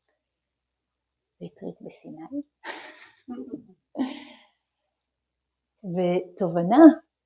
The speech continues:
אה, כ-, כ-, כמרחב,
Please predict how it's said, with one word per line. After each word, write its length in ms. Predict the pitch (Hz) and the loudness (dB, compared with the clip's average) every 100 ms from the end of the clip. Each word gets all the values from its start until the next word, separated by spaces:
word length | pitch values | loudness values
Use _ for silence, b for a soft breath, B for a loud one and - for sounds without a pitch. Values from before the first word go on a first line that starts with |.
| - | -16
אה, 60 | 240 285 | -12 -12
כ-, 540 | - 180 160 160 170 180 _ _ _ _ | -12 -14 -12 -16 -18 -20 _ _ _ _
כ-, 500 | - 202 165 - - - _ _ _ _ - | -12 -10 -10 -14 -20 -20 _ _ _ _ -10
כמרחב, 640 | 185 175 170 - - 294 | -4 -2 -4 -6 -2 0